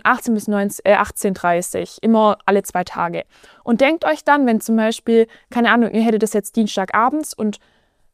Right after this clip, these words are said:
Montagmittag kommt euch wieder so, so ein Gedanke oder so ein Gedankenkarussell, dann denkt euch, ey, damit kann ich mich morgen Abend beschäftigen,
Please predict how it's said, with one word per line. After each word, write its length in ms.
Montagmittag 760
kommt 260
euch 160
wieder 180
so, 400
so 160
ein 100
Gedanke 420
oder 80
so 120
ein 60
Gedankenkarussell, 600
dann 140
denkt 200
euch, 220
ey, 200
damit 260
kann 200
ich 100
mich 140
morgen 240
Abend 300
beschäftigen, 840